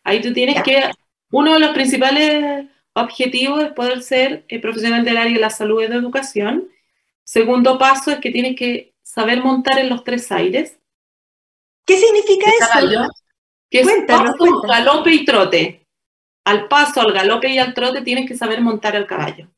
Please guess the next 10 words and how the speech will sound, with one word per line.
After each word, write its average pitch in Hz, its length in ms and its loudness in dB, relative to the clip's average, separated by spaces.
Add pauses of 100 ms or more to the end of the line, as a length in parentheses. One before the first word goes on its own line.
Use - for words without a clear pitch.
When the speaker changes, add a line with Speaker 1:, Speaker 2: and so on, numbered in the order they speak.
(920)
Speaker 2:
¿Y - 40 -20 (100)
Speaker 1:
Porque 226 180 0
Speaker 2:
cómo 277 200 6
Speaker 1:
tienes 330 240 2
Speaker 2:
le - 100 -16
Speaker 1:
que 320 80 2
Speaker 2:
enseñas 349 340 0
al 311 100 2 (140)
paciente 320 800 -4
eso? 294 760 2